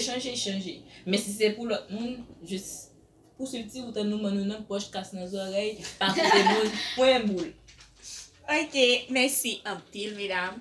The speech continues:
Speaker 3: Pwovèb nou pou jodi a, se, "Doulè an fanm, se pou tout fanm."
Speaker 1: Mhm.
Speaker 3: Donk, èske nou wè ke se bagay ki fri?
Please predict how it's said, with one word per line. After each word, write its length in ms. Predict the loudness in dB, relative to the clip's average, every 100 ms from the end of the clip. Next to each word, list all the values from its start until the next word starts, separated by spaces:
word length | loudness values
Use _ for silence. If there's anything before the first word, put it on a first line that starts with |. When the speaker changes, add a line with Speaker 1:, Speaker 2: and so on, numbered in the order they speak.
| -8
Speaker 3:
Pwovèb 320 | -4 -4 -4
nou 160 | -6 -8
pou 80 |
jodi 320 | -8 -6 -4 -4
a, 80 | -6
se, 400 | -6 -6 -6 -8
"Doulè 400 | -10 -8 -4 -4
an 160 | -4 -10
fanm, 240 | -10 -10 -10
se 160 | -14 -16
pou 80 |
tout 240 | -18 -18 -16
fanm." 240 | -16 -16 -20 -20 -20 -20 -16
Speaker 1:
Mhm. 240 | -14 -12 -16 -20 -20 -20 -20 -10
Speaker 3:
Donk, 240 | -8 -8 -14 _ _
èske 340 | -10 -8 -8 -8
nou 180 | -6 -6 -2
wè 140 | -2 -2 -10 -20 -20 -18
ke 280 | -8 -6 -6
se 140 | -6
bagay 300 | -6 -6 -8
ki 160 | -10 -14
fri? 340 | -14 -10 -8